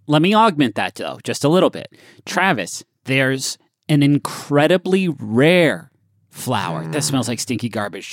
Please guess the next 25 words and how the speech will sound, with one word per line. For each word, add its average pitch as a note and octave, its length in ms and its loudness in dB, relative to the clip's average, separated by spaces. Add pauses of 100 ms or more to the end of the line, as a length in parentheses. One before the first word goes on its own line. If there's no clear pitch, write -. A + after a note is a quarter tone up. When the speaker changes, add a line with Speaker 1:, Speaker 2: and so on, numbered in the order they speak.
Speaker 1:
juice - 200 -16
that C3 160 0
you F3 260 4
will A#3+ 260 4
never A3+ 400 4
get G#3+ 160 0
the G3 100 0
chance F#3 320 0
again B2+ 260 0
to A2 100 -12
smell - 340 -8 (240)
down C3+ 160 2
at A#2+ 60 -2
the A#2+ 100 -2
university. G2 500 -2 (180)
Come C#3+ 180 4
Speaker 2:
Oh, D3+ 40 4
Speaker 1:
down. C#3+ 220 4
Speaker 2:
well, - 140 4
that's, F#3 520 -2
you D#3+ 180 -8
know B2 320 -2
I D#2+ 140 -4
do C#2+ 320 -14
that. - 340 -14